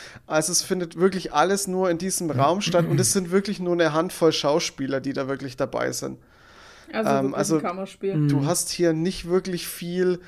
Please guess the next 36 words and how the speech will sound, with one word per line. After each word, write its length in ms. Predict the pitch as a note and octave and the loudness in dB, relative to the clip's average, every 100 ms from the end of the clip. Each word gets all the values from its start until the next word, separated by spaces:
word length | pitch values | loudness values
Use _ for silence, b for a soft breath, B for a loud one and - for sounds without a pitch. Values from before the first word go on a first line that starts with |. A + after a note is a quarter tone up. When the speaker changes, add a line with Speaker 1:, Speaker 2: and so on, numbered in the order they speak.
| B B B B _ _ | B B B B _ _
Speaker 1:
Abwechslung, 720 | C#3+ C#3 E3+ G#3+ - A3+ G#3+ | -6 -2 0 0 0 -2 -2
sag 300 | G3+ G3+ G3 | 0 0 0
ich 120 | G3+ | -2
jetzt 220 | A3 G#3 - | -6 -6 -4
mal, 240 | F#3+ G#3 | -2 0
aber 160 | E3 E3 | 2 2
das 220 | F3 - | 2 -2
ist 160 | F3+ | 2
auch 180 | G3+ F#3 | 2 2
gar 160 | - D#3+ | 4 4
nicht 220 | F#3 E3 | 4 0
das, 200 | D#3+ - | -2 0
äh, 220 | F3+ D#3 | 2 2
der 80 | D3+ | 2
Sinn 220 | D#3+ F#3 | 2 0
und 120 | F3 | -2
Zweck 240 | E3+ F#3 F#3+ | -2 -2 -2
von 180 | E3+ D3+ | -4 -4
dem 100 | C#3+ | -4
Film. 300 | - C3+ B2+ B B B B B B - | -6 -6 -8 B B B B B B 0
Ähm, 420 | D3+ D#3 E3 E3 - _ _ _ _ _ _ - - | 2 4 2 0 -6 _ _ _ _ _ _ -8 -2
also 200 | D#3+ F3+ | 0 2
worum 280 | F#3 G#3 F3 | 2 2 2
geht's? 320 | E3 D#3+ - | 4 4 2
Es 160 | F3 | -4
geht 180 | - G#3+ | -4 -4
um 280 | G#3+ F#3 F#3+ | -2 -2 2
den, 340 | F3+ F3 F3 D#3 | 2 4 2 2
ähm, 480 | D#3 D3+ D#3 D#3 D3 _ _ _ B B B B - | 2 2 0 -2 -6 _ _ _ B B B B -6
den 160 | D3+ | 0
Brandon 260 | D3 F3+ F#3+ | 2 2 2
Fraser, 400 | - E3 G3+ A3 | -2 0 2 0
der 80 | F3 | 0
spielt 480 | - - G3+ G3 F3+ | -4 -4 -4 -2 -2
einen 220 | F3 - | -2 -4
fettleibigen, 1080 | - - G#3 F#3 E3 F3 F#3 F3+ F#3 F#3 | -8 -4 -4 0 2 2 0 -2 -2 -4